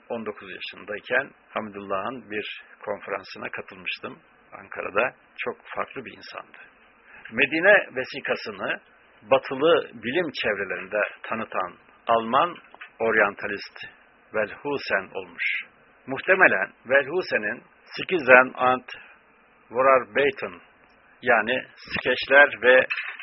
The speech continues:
Ön Çalışma adlı kitabında ki bu kitap bin sekiz yüz doksan dokuz yılında yayınlandı. Bu kitapta Medine vesikasından söz edildi. Yine Alman Grimme, İtalyan Kataini, Buhi, Wenzig, Koel,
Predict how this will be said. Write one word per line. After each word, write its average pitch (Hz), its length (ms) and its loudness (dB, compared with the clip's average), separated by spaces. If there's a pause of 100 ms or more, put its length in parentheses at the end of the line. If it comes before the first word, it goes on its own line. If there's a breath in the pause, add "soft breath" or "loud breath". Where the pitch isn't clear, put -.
(120)
Ön 147 180 4
Çalışma 107 440 -4
adlı 95 220 -8
kitabında 101 680 0 (120)
ki 117 240 -6
bu 127 60 -8
kitap - 400 -6
bin 120 100 -12
sekiz 98 240 -14
yüz 92 140 -18
doksan 101 340 -8
dokuz 90 300 -18
yılında 90 360 -16 (160)
yayınlandı. 104 640 -4 (260)
Bu 143 80 -6
kitapta - 640 -2 (180)
Medine 110 400 -8
vesikasından 98 680 -10 (360)
söz - 100 -16
edildi. - 480 -20
Yine 131 160 0
Alman 120 540 4 (100)
Grimme, 107 520 -4 (300)
İtalyan 110 540 -2 (460)
Kataini, 98 540 -2 (320)
Buhi, 104 440 -6 (380)
Wenzig, 104 560 -6 (400)
Koel, 110 400 0